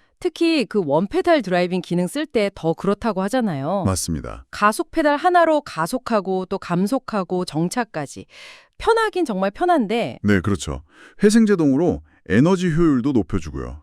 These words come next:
Speaker 1: 근데 이 편리함 뒤에 이런 위험이 있었다니, 음, 좀 놀랍네요.
Speaker 2: 네.
Speaker 1: 아니, 분명히 속도는 줄어드는데 브레이크를 밟는 것처럼요. 근데 왜 뒷차에는 제일 중요한 신호인 브레이크 등이 깜깜무소식일까요?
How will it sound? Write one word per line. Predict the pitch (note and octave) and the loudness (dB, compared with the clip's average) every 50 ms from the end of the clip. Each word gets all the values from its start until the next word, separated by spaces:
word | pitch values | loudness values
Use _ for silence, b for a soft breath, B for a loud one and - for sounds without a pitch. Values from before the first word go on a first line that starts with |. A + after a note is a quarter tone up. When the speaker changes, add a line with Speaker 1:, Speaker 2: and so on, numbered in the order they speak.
| _ _ | _ _
Speaker 1:
근데 | - - C4 C4+ C4 C4+ C4+ | 0 4 4 4 6 4 2
이 | A#3 G#3+ A3+ | 0 0 -2
편리함 | - - G4 G4 F#4 F4 F4 E4 D#4 C#4 | 0 2 2 4 4 6 6 4 4 2
뒤에 | - - - F3+ F#3 F#3 F3+ | 0 -2 -2 0 0 2 2
이런 | E3 D#3+ E3+ F3+ F3+ F3 F3 D#3+ C3+ | 0 0 0 0 0 0 0 -2 -4
위험이 | C3 D3 D#3+ F#3+ G#3 G#3+ G#3+ F3+ | -4 0 2 2 2 2 2 0
있었다니, | C#3 - - - D#3+ - _ - C3+ B2+ C3+ D#3+ F#3 F3+ D#3 B2+ A2+ G#2+ A2 B2+ B2 _ _ _ _ _ | -2 -4 -8 -10 -12 -12 _ -10 -8 -6 -6 -4 -4 -4 -4 -4 -6 -8 -10 -12 -16 _ _ _ _ _
음, | E3 D#3+ D#3+ D3+ D3 C#3+ C#3 C#3 C3+ C3+ - | -8 -6 -6 -6 -6 -8 -10 -12 -14 -16 -16
좀 | - F#3 E3+ | -14 -10 -8
놀랍네요. | C#3+ C#3+ D3 D#3+ G3+ A3 G3 D3+ B2+ A#2+ B2+ E3 F#3 D#3 - _ _ - | -4 -2 -2 0 0 0 -2 -4 -4 -6 -8 -10 -10 -12 -16 _ _ -2
Speaker 2:
네. | F2 F2 E2+ E2 D2+ C2+ C2+ C#2 _ _ | 0 2 2 2 0 -2 -4 -10 _ _
Speaker 1:
아니, | - G3 G#3 | -4 -4 -4
분명히 | G3+ - - B3 D4 F4+ F#4 F#4 | -2 2 6 6 6 6 6 2
속도는 | - A4 A4+ - A4+ A4 G#4 E4+ | -2 -4 -2 0 0 0 0 -2
줄어드는데 | - - A3 B3+ C#4 B3+ C4+ B3 A#3+ G3+ D#3+ C#3+ C#3+ D3+ D#3+ E3+ D#3+ C#3 C3 C3 - | -4 0 4 4 4 4 4 2 2 0 0 -2 -2 -2 -2 -2 -4 -4 -6 -6 -2
브레이크를 | - A#3 C4+ D#4 D#4 - - D4+ C4+ | 0 2 2 2 2 0 -4 -4 -4
밟는 | - - D3+ D#3 F#3+ G#3+ G#3 | -4 -4 -2 0 0 0 -2
것처럼요. | G3 F#3 - F3 D3+ C3+ B2+ A#2+ B2 B2+ C#3 D#3 D#3 C#3+ B2+ B B B B B B B - | -4 -4 -6 -8 -8 -6 -6 -6 -6 -6 -6 -6 -6 -8 -10 B B B B B B B -2
근데 | - D#4+ F4 B3 E3+ | 0 2 2 2 4
왜 | F#3+ C4 D4+ | 4 2 2
뒷차에는 | - - A#3+ G#3 - - C#4 D4 C4+ C4 C4 B3+ | 0 -2 -6 -6 -4 0 0 2 2 4 2 0
제일 | - - G#3 G#3 | 0 0 -2 -2
중요한 | - - G3+ G3 G3 F#3+ F#3+ | -2 -4 -4 -2 -2 -2 -2
신호인 | F3 - A#3+ A#3 G#3+ G#3 G#3 A#3 C4+ B3+ | -4 -4 -2 -2 -2 0 0 0 0 0
브레이크 | - - - F#3 A3 D4 - - - D4+ | -2 -2 0 2 2 2 2 -2 -4 -4
등이 | A#3+ A3 G3+ G3+ G3 - | -2 -2 -2 -2 -2 -2
깜깜무소식일까요? | - - G4+ F#4 - - G#4 G4 C4 F3 D#3+ - B3 B3 - - F#3 F#3+ E3 - - C#3 C#3 F3+ A3+ G#3+ D#3 B2 | -2 -2 -2 -2 -2 -2 0 0 0 -2 -2 -4 -4 -4 -4 -6 -8 -8 -8 -8 -10 -10 -8 -6 -6 -8 -8 -10